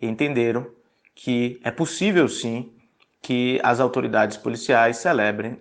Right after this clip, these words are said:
acordo de colaboração premiada. É, na minha visão, esse tipo de, de legitimação,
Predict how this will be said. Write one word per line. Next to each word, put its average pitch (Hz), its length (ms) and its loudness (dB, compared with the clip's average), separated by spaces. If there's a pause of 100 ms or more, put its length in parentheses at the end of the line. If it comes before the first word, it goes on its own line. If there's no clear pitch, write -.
acordo 110 500 -4
de 123 120 -10
colaboração 117 520 -2
premiada. 120 600 -4 (1040)
É, 110 440 2 (380)
na 226 140 6
minha 135 140 4
visão, 127 420 4
esse 135 420 0
tipo 180 400 -4
de, 113 420 -4
de 104 320 -6
legitimação, 107 1040 0